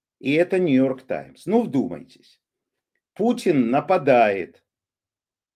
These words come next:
Все реагируют одинаково. Есть нато. Но почему-то европейцы с первых дней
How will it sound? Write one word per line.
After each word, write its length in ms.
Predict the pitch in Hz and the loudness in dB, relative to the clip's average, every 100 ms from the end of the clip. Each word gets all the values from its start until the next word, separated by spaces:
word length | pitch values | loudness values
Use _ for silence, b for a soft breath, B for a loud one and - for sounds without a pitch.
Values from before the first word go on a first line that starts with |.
| _ | _
Все 300 | - 170 208 | -14 -4 -2
реагируют 640 | 202 147 110 110 107 101 143 | 2 0 0 -6 -6 -8 -6
одинаково. 760 | 143 160 120 107 107 - 92 | -4 -2 -2 -2 -4 -4 -4
Есть 420 | 98 120 208 214 123 | -4 -4 -6 -6 -6
нато. 760 | 110 123 117 117 101 98 - _ _ _ _ _ _ _ _ _ _ _ _ _ _ _ _ _ _ _ _ _ _ _ _ _ _ _ _ _ _ _ _ _ _ _ _ _ _ _ _ _ - | -4 -2 -2 -2 -4 -4 -8 _ _ _ _ _ _ _ _ _ _ _ _ _ _ _ _ _ _ _ _ _ _ _ _ _ _ _ _ _ _ _ _ _ _ _ _ _ _ _ _ _ -4
Но 240 | 139 127 | -2 -2
почему-то 960 | 131 - - 101 101 180 240 - - B B - | -6 -6 -10 -12 -4 -2 -2 -2 -6 B B -12
европейцы 1000 | 110 135 110 107 - 190 214 - 104 85 | -6 -4 -4 -4 -4 -4 -4 -8 -12 -12
с 180 | - | -14
первых 720 | - 139 156 127 90 92 80 | -12 -4 0 0 -2 -8 -12
дней 640 | 80 110 180 240 208 - | -6 -2 0 0 -2 -8